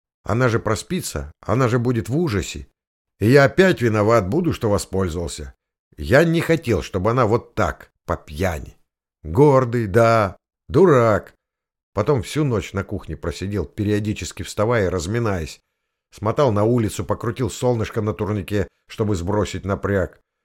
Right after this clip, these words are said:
И не думать о том, что всего лишь в метре от меня лежит моя беда. Доступная. Без трусов даже. Бери, не хочу.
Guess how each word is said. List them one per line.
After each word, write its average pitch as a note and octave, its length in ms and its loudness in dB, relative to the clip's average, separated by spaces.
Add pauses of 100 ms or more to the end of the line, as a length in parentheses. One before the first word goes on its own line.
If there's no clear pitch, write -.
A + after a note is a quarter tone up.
(200)
И G2+ 120 -2
не A#2 180 2
думать G2+ 540 -2
о F2 100 0
том, D2+ 500 -6
что - 240 -10
всего G#2 300 -8
лишь F2+ 260 -8
в D#2 120 -8
метре G#2 500 -6
от - 120 -12
меня E2 560 -4
лежит E2 640 -8
моя E2 380 -4
беда. D2 580 -10 (640)
Доступная. - 920 -14 (720)
Без G2 260 -6
трусов E2+ 580 -8
даже. C2 320 -8
Бери, B2 320 0
не G2 220 -2
хочу. - 580 -12